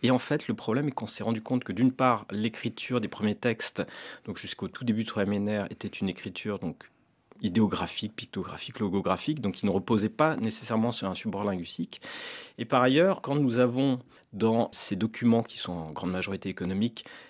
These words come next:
des références à des noms propres, par exemple, on va avoir cinq moutons livrés par un tel ou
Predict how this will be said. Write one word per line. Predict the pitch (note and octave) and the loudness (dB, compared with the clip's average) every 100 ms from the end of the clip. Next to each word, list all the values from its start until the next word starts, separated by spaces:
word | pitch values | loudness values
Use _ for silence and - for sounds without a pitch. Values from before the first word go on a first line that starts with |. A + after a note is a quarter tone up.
| _ - | _ 4
des | C3 C#3+ C#3 - | 8 8 6 2
références | G2 B2 B2+ C3 C3+ - | -2 0 0 2 0 -2
à | - | 0
des | F#3 | 4
noms | A#3+ | 4
propres, | B3 B3+ - - _ | 4 -2 -2 -20 _
par | F#2 | -12
exemple, | F2+ G#2 - | -6 -8 -6
on | F2+ | -4
va | |
avoir | F2+ F#2+ | -2 -2
cinq | - A#2+ A#2 | -2 -2 2
moutons | B2 A#2 - C3 C3 _ G#2 | 2 2 4 2 2 _ -4
livrés | G#2+ G#2 A2+ A2+ | -2 2 0 2
par | A2+ A2 | 4 4
un | F#2+ F2+ | 2 -2
tel | A2 A#2+ D3+ | 0 0 0
ou | F#2 G#2 A2+ | -2 -2 -2